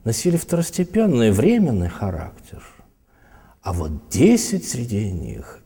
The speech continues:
это основные, вечные заповеди, вошедшие даже в кодекс строителя коммунизма.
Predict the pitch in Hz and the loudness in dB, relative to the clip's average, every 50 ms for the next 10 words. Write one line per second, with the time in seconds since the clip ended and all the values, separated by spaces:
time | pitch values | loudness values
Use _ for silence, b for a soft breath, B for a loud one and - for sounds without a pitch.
0 | _ _ - 107 156 196 214 214 - - 185 185 180 170 - - - - 120 - | _ _ -2 0 2 2 0 -2 -4 -4 -2 -2 -2 -4 -8 -8 -8 -8 -8 -6
1 | - - 117 127 135 135 120 101 87 85 76 60 58 62 - - - - - - | -6 -6 -6 -6 -4 -4 -4 -4 -4 -4 -6 -10 -12 -14 -16 -18 -18 -20 -20 -20
2 | - - _ _ _ _ _ _ _ _ _ _ _ 98 95 107 151 214 180 120 | -20 -20 _ _ _ _ _ _ _ _ _ _ _ -4 0 4 6 6 6 4
3 | - - - - 104 95 95 98 98 104 107 92 73 - - - - - - 71 | 2 -2 -6 -6 -4 -4 -4 -4 -4 -6 -8 -8 -10 -10 -14 -16 -18 -18 -18 -20
4 | - - - 55 - b b b b - 87 92 - - 131 113 - - 117 101 | -20 -20 -20 -20 -20 b b b b -10 -10 -8 -6 -6 -6 -6 -6 -6 -4 -2
5 | 101 101 92 107 92 - - - 143 143 123 107 95 - - - - 107 110 113 | -2 0 0 -2 -4 -4 -4 -2 -2 0 0 -2 -4 -4 -8 -6 -2 0 0 0
6 | 107 - 120 110 104 - - 107 107 123 135 131 107 90 104 - - - - - | 0 0 0 0 0 0 0 0 0 0 0 -2 -4 -6 -8 -12 -14 -18 -20 -20